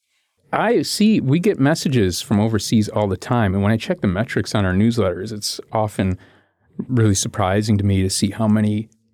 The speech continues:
newsletters are opened in, like, Pakistan and other places where I think it might be dangerous to even, <laughs> to, to even exercise these, these kinds of thoughts or humor our, uh,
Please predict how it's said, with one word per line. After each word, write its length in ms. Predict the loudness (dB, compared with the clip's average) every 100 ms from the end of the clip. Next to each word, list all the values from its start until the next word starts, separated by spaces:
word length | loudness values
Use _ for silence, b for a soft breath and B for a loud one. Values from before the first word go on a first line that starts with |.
| 0
newsletters 760 | 4 4 4 2 2 2 2 0
are 120 | 0
opened 520 | -2 -2 0 0 0
in, 160 | -2 -2
like, 260 | -4 -8 -12
Pakistan 960 | -10 -10 -10 -10 -6 -2 0 0 0
and 140 | 0 -2
other 180 | -2
places 560 | -4 -2 -2 -2 -4 -2
where 180 | -2 -2
I 80 | -4
think 280 | -6 -6 -6
it 80 |
might 240 | -6 -6 -6
be 120 | -8
dangerous 500 | -8 -8 -8 -10 -6
to 100 | -6
even, 240 | -4 -4
<laughs> 880 | -4 -4 -6 -4 -4 -6 -8 -6 -4
to, 260 | 0 2 2
to 60 |
even 420 | 4 4 4 2 2
exercise 760 | 0 -2 -2 0 0 0 0
these, 240 | 0 -2 -2
these 280 | 0 0 0
kinds 280 | 0 0 0
of 120 | -4
thoughts 500 | -2 0 0 0 -2
or 120 | -4
humor 420 | 0 2 4 4
our, 340 | 2 2 0 -2
uh, 180 | -2